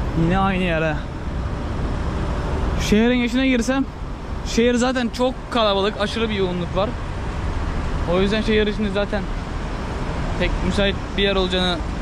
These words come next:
hiç düşünmüyorum. O yüzden sahilin kenarında oralarda bir yerde bir yer bulmam lazım benim. Az önceki sandalyelerin olduğu yere geldim. Hani burada yatamam. Burada sadece oturup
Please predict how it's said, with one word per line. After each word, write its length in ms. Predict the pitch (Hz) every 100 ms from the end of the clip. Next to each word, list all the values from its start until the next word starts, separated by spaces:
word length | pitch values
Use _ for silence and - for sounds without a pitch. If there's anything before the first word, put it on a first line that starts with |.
| -
hiç 160 | 214 196
düşünmüyorum. 440 | 185 151 170 226 - - - - - - - -
O 80 | 190
yüzden 200 | 233 214
sahilin 380 | 202 220 220 220
kenarında 360 | 220 214 208 214
oralarda 320 | 220 208 190
bir 40 |
yerde 240 | 202 202 226 - - - - - - - - -
bir 60 |
yer 100 | 190 185
bulmam 260 | 185 185
lazım 200 | 165 160 143
benim. 280 | 131 - - - - - - - - - - - -
Az 120 | 180
önceki 240 | 220 240 226
sandalyelerin 480 | 202 220 233 214
olduğu 200 | 196 185
yere 200 | 202 202
geldim. 340 | 202 175 175 214 - - - - - - - - - - - - - -
Hani 180 | 143
burada 340 | 170 214 226 170 -
yatamam. 420 | 180 226 196 147 127 - - - - - - - - - - - - - - 180
Burada 400 | 190 220 220 175
sadece 280 | 208 175
oturup 340 | 185 190 202